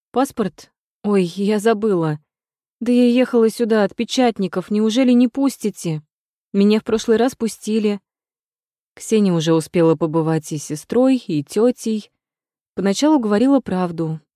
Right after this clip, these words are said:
подруга, одноклассница, но это не срабатывало. Ксения смотрела из-за ограждения на унылые серые корпуса с решётками на окнах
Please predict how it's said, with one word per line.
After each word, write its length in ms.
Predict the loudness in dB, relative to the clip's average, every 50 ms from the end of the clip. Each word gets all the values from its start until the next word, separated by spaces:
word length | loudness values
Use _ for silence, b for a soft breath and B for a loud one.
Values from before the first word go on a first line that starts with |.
| _ _
подруга, 580 | -4 -2 0 0 0 0 0 -2 -4 -6 -6 -10 _ _
одноклассница, 1080 | -6 -4 -2 -2 -4 -4 -4 -4 -6 -6 -6 -6 -6 -8 -8 -8 -12 -12 -12 -12 -12 -14 _ _ _ _ _ _
но 120 | -4 -4
это 180 | -4 -2 -2 -4
не 100 | -4 -4
срабатывало. 840 | -4 -4 -4 -2 -2 -2 -4 -4 -6 -8 -6 -6 -6 -6 -6 -8 -10 _ _ _ _ _ _ _ _ _ _ _ _
Ксения 340 | -14 -4 0 2 2 2 0
смотрела 560 | 0 -2 -4 -4 -2 0 0 2 2 2 2
из-за 200 | 2 0 0 0
ограждения 680 | 0 0 -2 -2 -4 -4 -2 -2 0 0 2 0 0 -2
на 160 | -2 -2 -2
унылые 420 | -2 0 0 2 2 2 2 0 -2
серые 420 | -2 -4 -4 -2 0 0 -2 -2
корпуса 500 | -2 -4 -6 -6 -6 -8 -6 -6 -6 -6
с 100 | -6 -6
решётками 580 | -6 -6 -6 -4 -4 -6 -6 -6 -6 -6 -4 -4
на 220 | -2 -2 -2 -2
окнах 560 | -2 -4 -4 -6 -8 -8 -8 -8 -10 -16 _